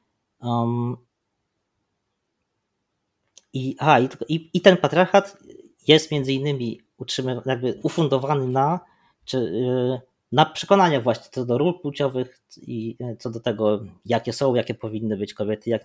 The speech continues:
jakie, jacy są, jacy powinni być mężczyźni i, i, i, i masy różnych stereotypów i, i, mm,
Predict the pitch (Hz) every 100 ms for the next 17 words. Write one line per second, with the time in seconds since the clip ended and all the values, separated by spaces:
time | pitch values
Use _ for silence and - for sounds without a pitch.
0 | - 104 117 110 - - 127 - 117 117
1 | 107 - 117 107 101 - 110 - 101 104
2 | 95 - - - - _ - 120 - 120
3 | 123 120 107 127 123 127 - 123 120 110
4 | - - 120 117 123 - 107 - _ _
5 | _ _ _ 110 110 - 117 107 107 107
6 | - 113 107 107 107